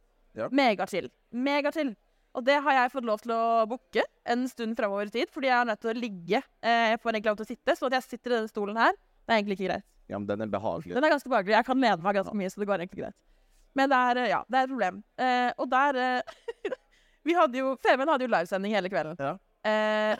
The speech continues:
Speaker 2: vi hadde også TikTok <laughs> livesending.
Speaker 1: Ja, ja.
Speaker 2: La meg bare si, vi gjør ikke det igjen. Jeg tror
Speaker 1: Nei.
Speaker 2: på det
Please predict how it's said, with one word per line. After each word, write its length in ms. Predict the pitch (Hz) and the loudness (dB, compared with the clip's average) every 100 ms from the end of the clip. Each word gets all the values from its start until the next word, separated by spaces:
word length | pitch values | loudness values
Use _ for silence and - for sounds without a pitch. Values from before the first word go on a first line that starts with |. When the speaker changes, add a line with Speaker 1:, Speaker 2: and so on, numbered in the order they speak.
| - _ _ - | -8 _ _ -4
Speaker 2:
vi 160 | 269 | 0
hadde 360 | 339 285 254 269 | 2 2 2 0
også 480 | 330 415 320 294 311 - | 0 -2 2 2 0 -6
TikTok 440 | - 415 - 508 - - - 554 | -4 -4 0 0 0 -10 -10 -10
<laughs> 320 | - _ 508 | -10 _ -4
livesending. 560 | 381 254 302 294 254 254 466 _ | 2 4 4 0 0 0 -2 _
Speaker 1:
Ja, 180 | 170 151 - | -6 -4 -4
ja. 160 | 131 208 | -4 0
Speaker 2:
La 160 | 330 359 | 2 2
meg 100 | 381 | 4
bare 160 | 339 | 2
si, 160 | 339 359 | 0 -2
vi 100 | 311 | 2
gjør 160 | 302 311 | 2 2
ikke 160 | 349 226 | -4 -6
det 400 | 202 202 202 196 - | -4 0 -2 -2 2
igjen. 340 | 320 381 220 - _ _ _ - | 2 2 -2 -10 _ _ _ -2
Jeg 100 | 180 | -2
tror 160 | 190 | -2
Speaker 1:
Nei. 320 | 202 208 208 | -2 -4 -4
Speaker 2:
på 40 | 208 | -2
det 80 | 381 | -4